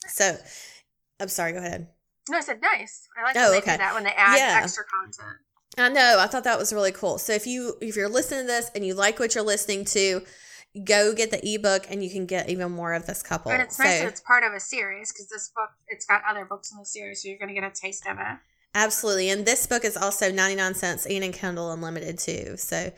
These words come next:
Speaker 2: All
Speaker 1: just
Speaker 2: of
Speaker 1: to
Speaker 2: her books
Speaker 1: mention it.
Speaker 2: are.
Speaker 1: Yes. So in the new book that she has, uh, the, out that goes with this is Stuck with a Movie Star. That's, that's out now too, and that's in K U.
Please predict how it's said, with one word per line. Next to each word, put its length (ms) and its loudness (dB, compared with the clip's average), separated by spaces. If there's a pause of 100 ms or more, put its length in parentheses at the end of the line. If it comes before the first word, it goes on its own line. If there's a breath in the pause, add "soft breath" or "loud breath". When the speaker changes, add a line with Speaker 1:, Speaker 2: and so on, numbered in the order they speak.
(240 loud breath)
Speaker 2:
All 160 10
Speaker 1:
just 160 4
Speaker 2:
of 60 2
Speaker 1:
to 60 2
Speaker 2:
her 40 2
books 100 -2
Speaker 1:
mention 140 -2
it. 60 0
Speaker 2:
are. 180 -6 (380)
Speaker 1:
Yes. 540 2 (140)
So 100 0
in 380 2
the 80 -2
new 200 0
book 160 0
that 120 0
she 180 2
has, 260 -2
uh, 160 -2
the, 140 -4 (100)
out 160 2
that 120 -2
goes 200 -2
with 160 2
this 260 4
is 140 -2
Stuck 220 0
with 140 0
a 20 -2
Movie 300 0
Star. 360 2 (380 loud breath)
That's, 400 4
that's 240 0
out 320 -2
now 240 -2
too, 260 -2
and 80 -4
that's 200 -4
in 80 -4
K 200 -8 (160)
U. 120 -8